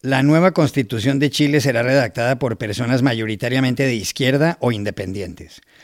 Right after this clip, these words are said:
Esa es la gran conclusión de las elecciones a la Convención Constituyente, que tuvieron lugar el fin de semana en ese país suramericano de dieciocho millones de habitantes.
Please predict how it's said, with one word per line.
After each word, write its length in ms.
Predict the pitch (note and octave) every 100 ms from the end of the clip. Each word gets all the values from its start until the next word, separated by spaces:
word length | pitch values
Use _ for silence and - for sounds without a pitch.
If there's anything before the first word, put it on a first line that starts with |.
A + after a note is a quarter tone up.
| - -
Esa 300 | - B2 C#3
es 80 | C3
la 100 | C#3
gran 220 | C3+ C#3
conclusión 540 | D3 C3 B2 G#2 B2+ A#2+
de 80 | C#3+
las 180 | B2
elecciones 520 | A#2 G#2 - B2+ C#3 C#3
a 60 |
la 140 | A#2+ A2
Convención 640 | B2+ A#2 A#2 A2 C#3 C3+
Constituyente, 880 | D3+ C#3+ C#3 A2 A2+ D#3 D#3+ A2+ E2+ - - -
que 120 | A#2
tuvieron 440 | B2 A#2 A#2+ C#3
lugar 300 | C3+ A#2+ B2
el 140 | C3 A#2+
fin 200 | C#3 C3+
de 120 | A#2+
semana 440 | B2 A2+ C3+ E3+
en 60 | A#2+
ese 220 | A2 B2+
país 280 | B2+ A#2 A2+
suramericano 760 | D3+ C3+ A2+ A2 G#2 B2 B2+
de 200 | C#3 A#2
dieciocho 540 | A2 G#2+ - D#3 - C3
millones 400 | A2+ A2 A2 A2+
de 80 |
habitantes. 680 | G2+ F2+ - F2 - -